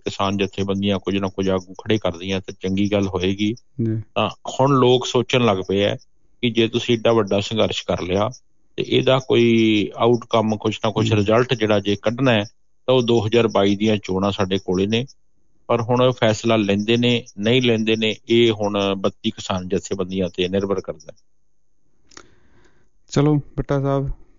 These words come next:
Speaker 2: ਮੈਨੂੰ ਲੱਗਦਾ ਕਿ ਦੋ ਹਜ਼ਾਰ ਬਾਈ ਤੱਕ ਪੋਸਟਪੋਨ ਹੈ ਤੇ ਆਪਾਂ ਲੈਂਦੇ ਹਾਂ ਇਜਾਜ਼ਤ, ਅਗਲੇ ਹਫ਼ਤੇ ਫਿਰ ਮਿਲਾਂਗੇ। ਬਹੁਤ ਬਹੁਤ ਧੰਨਵਾਦ ਤੁਹਾਡਾ ਬਿੱਟਾ ਸਾਹਿਬ।
Speaker 1: ਜੀ, ਸ਼ੁਕਰੀਆ।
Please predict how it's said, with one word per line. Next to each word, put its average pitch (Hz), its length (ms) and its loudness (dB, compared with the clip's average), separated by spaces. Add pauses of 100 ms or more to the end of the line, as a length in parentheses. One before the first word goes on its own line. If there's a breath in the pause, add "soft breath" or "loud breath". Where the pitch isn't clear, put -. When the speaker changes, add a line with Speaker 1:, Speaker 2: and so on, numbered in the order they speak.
(480)
Speaker 2:
ਮੈਨੂੰ 123 200 0
ਲੱਗਦਾ 120 340 2
ਕਿ 113 360 0 (240)
ਦੋ 113 160 2
ਹਜ਼ਾਰ 117 200 2
ਬਾਈ 117 220 2
ਤੱਕ 117 260 0
ਪੋਸਟਪੋਨ 120 640 0
ਹੈ 151 100 2 (320 loud breath)
ਤੇ 151 80 6
ਆਪਾਂ 151 200 4
ਲੈਂਦੇ 175 200 6
ਹਾਂ 185 80 8
ਇਜਾਜ਼ਤ, 160 340 4
ਅਗਲੇ 156 200 4
ਹਫ਼ਤੇ 156 180 0
ਫਿਰ 147 220 2
ਮਿਲਾਂਗੇ। 143 340 2 (240)
ਬਹੁਤ 139 240 0
ਬਹੁਤ 135 180 0
ਧੰਨਵਾਦ 107 300 0
ਤੁਹਾਡਾ 107 240 -4
ਬਿੱਟਾ - 460 -12
ਸਾਹਿਬ। 117 140 -10 (1120)
Speaker 1:
ਜੀ, 123 140 0
ਸ਼ੁਕਰੀਆ। 101 460 -6